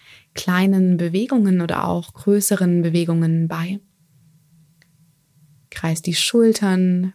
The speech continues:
bewegst sanft den Körper. Und bleibst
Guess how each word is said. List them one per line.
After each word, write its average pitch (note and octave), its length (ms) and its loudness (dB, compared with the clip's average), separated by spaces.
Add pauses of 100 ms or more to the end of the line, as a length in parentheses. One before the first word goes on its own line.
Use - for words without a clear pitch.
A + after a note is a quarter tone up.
bewegst A#3+ 500 -2
sanft F3 440 0
den E3+ 200 2
Körper. D#3+ 540 -8 (2000)
Und G3 220 2
bleibst F3+ 760 -4